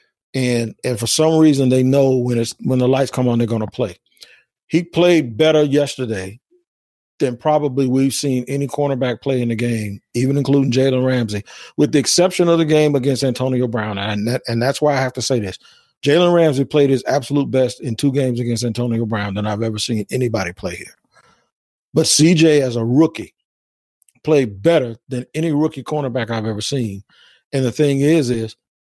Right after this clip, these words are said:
he didn't do that in practice. So what that tells you is this.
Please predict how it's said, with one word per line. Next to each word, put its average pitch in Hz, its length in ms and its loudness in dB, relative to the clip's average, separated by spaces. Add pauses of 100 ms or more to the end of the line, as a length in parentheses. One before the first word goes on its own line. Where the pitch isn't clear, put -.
(120)
he 156 140 0
didn't 139 260 -4
do 160 180 4
that 131 160 0
in 104 100 -8
practice. - 540 -10 (260)
So - 140 -4
what 156 140 4
that 147 180 -2
tells 196 280 2
you 131 160 0
is 127 100 0
this. 160 340 -2